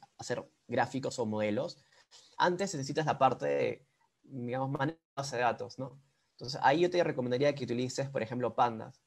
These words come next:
Pandas para, digamos, trabajar la parte de series de tiempos que fácilmente vas a querer utilizar, y yo lo trabajaría en Pandas. Ahora, para la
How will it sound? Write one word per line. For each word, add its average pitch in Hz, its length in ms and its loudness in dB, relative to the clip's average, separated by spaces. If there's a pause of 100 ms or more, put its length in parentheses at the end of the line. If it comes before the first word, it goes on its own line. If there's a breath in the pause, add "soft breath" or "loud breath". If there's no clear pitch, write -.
(360)
Pandas 170 580 2
para, 117 260 -2 (180)
digamos, 117 240 -4
trabajar 117 520 -2 (240)
la - 160 -2
parte 139 260 4
de 120 80 0
series 139 260 -2
de 117 80 0
tiempos 127 400 -2
que 110 140 -8
fácilmente - 640 -4
vas 117 120 -2
a 131 60 -6
querer 113 200 0
utilizar, 123 500 -2 (640 loud breath)
y 123 100 -12
yo 131 80 2
lo 139 80 0
trabajaría 120 400 0
en 113 100 -4
Pandas. 107 540 0 (320 soft breath)
Ahora, 120 240 2
para 120 200 2
la 120 180 2